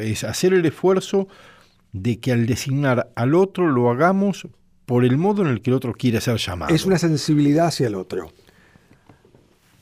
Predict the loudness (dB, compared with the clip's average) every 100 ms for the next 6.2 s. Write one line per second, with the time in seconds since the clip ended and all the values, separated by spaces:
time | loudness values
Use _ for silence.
0 | -2 0 2 4 4 6 6 6 0 -2
1 | -2 4 4 6 6 4 0 -2 -4 -2
2 | -2 -2 -2 -2 -2 -4 -6 -8 -8 -12
3 | -12 -12 -16 -20 -20 -20 _ _ _ _
4 | _ _ _ 0 2 2 2 2 0 0
5 | -2 -2 -2 -4 -4 -6 -4 -2 0 0
6 | -4 -8